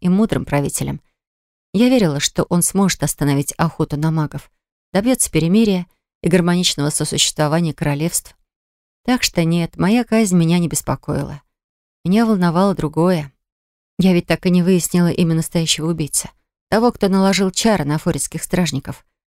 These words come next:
А это означало, что Реджине до сих пор угрожала опасность. Я не спала трое суток,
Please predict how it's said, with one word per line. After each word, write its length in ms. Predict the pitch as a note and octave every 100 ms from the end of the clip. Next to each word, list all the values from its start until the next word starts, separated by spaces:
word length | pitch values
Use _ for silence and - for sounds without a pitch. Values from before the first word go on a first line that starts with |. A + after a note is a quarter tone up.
| _ _ _ _ _
А 80 | G3+
это 200 | B3+ C4+
означало, 440 | A#3+ G3 - D#3+
что 160 | D#3 -
Реджине 420 | F3+ E3+ G#3+ A#3
до 120 | E3+
сих 180 | E3+ -
пор 160 | - G#3+
угрожала 480 | E3+ D3+ F3+ F#3 C#3
опасность. 640 | - C#3 - - - - _ _ _ _ _ _ _ _
Я 200 | G3 A#3
не 120 | A#3 G#3
спала 400 | - F3 F3 F3
трое 300 | - D#3+ D#3
суток, 500 | - D#3 C3+ -